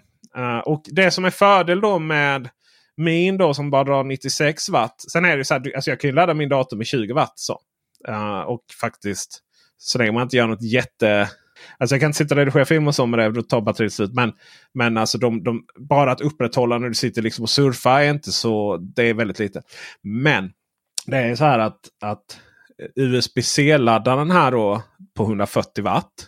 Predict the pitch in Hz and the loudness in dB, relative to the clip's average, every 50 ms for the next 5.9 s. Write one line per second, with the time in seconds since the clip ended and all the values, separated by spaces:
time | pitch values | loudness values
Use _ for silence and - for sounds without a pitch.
0 | _ _ _ _ _ _ _ _ - 131 127 120 110 107 110 110 117 170 196 160 | _ _ _ _ _ _ _ _ -2 0 0 0 2 0 0 0 0 0 0 0
1 | 104 98 92 110 127 147 151 - 190 180 190 190 190 185 - - 180 123 - _ | 0 0 2 2 0 0 0 -2 -2 0 0 2 2 2 2 2 2 2 0 _
2 | - 120 123 120 110 101 - _ - - - - _ _ _ _ _ _ _ - | -4 0 2 2 2 2 0 _ -18 -20 -20 -20 _ _ _ _ _ _ _ -2
3 | 147 151 135 113 - - 131 120 - - 107 98 - 107 98 98 117 - - _ | 2 2 2 2 2 2 0 0 -2 -4 -8 -4 -4 -4 -4 -4 -6 -8 -10 _
4 | _ _ _ _ _ _ _ - - - - 180 180 139 113 113 123 139 160 151 | _ _ _ _ _ _ _ -12 -8 -4 0 2 2 4 2 2 0 -2 -2 0
5 | 175 170 165 156 - - 147 - - 170 110 90 90 - - 147 139 | 2 0 0 0 -2 -4 -2 0 0 0 0 0 -2 -4 -4 -4 -6